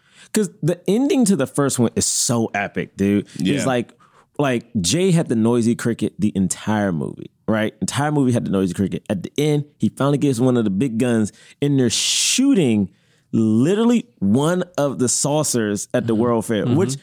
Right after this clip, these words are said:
Speaker 1: today still exists.
Speaker 3: Yeah.
Speaker 1: This movie ends with them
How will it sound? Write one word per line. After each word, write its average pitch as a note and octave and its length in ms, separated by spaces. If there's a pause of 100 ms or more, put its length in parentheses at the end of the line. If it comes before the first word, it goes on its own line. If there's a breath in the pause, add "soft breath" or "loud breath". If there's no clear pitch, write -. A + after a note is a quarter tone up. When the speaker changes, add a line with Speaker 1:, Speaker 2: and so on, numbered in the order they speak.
(200 loud breath)
Speaker 1:
today A3 640
still F3+ 340
exists. A#2+ 540
Speaker 3:
Yeah. G3+ 220 (120)
Speaker 1:
This G#3+ 160
movie A3 360
ends E3+ 260 (140)
with B2+ 200
them C#3 420